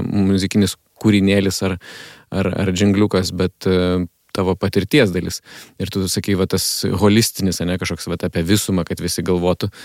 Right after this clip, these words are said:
Tai gal čia ir yra, e, pat-, pradžių pradžia, gal nuo to ir prasideda, ar ne, pats kūrimas, e, garsinės ženklodaros, analizuojant, nežinau, vartotojo kelią, sąlyčio taškus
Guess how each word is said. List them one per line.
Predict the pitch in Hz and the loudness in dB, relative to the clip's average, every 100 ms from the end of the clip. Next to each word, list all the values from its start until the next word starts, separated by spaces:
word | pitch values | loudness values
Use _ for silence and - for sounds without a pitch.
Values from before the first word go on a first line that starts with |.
| - - - - _ | -20 -20 -20 -20 _
Tai | - 92 | -4 0
gal | 95 | 2
čia | - 90 | 2 2
ir | 98 | 2
yra, | 180 - - | 2 -2 -8
e, | - 101 98 95 92 87 85 - _ _ _ _ _ _ _ 113 | -2 0 2 0 0 -2 -6 -16 _ _ _ _ _ _ _ -2
pat-, | 98 - - | -2 -4 0
pradžių | 110 95 117 | 2 4 2
pradžia, | - 98 110 | 2 2 2
gal | 90 90 | 2 0
nuo | 92 | 0
to | 104 | 0
ir | 92 | 0
prasideda, | 95 139 160 98 | -2 0 2 2
ar | |
ne, | 98 95 - - | 2 -2 -6 -6
pats | 104 - - | -4 -2 -4
kūrimas, | - 92 101 107 101 - | -2 0 2 2 0 -2
e, | 98 92 92 90 - - - - - | 0 0 -2 -4 -8 -10 -12 -12 -4
garsinės | 98 92 104 90 85 | -2 0 0 -2 -2
ženklodaros, | 85 90 95 101 101 92 - - - - _ _ - - - 50 - | -4 0 2 4 2 0 -6 -14 -20 -20 _ _ -8 -6 -4 -4 2
analizuojant, | 107 107 98 95 104 104 90 87 | 4 6 4 2 2 2 0 -4
nežinau, | 90 92 | -6 -4
vartotojo | - 95 98 101 95 | -4 -2 0 0 0
kelią, | - 87 87 87 | 0 -2 0 -2
sąlyčio | - 90 90 - 95 | -2 -2 -2 -2 -2
taškus | 95 - 92 87 | -2 -2 -2 -2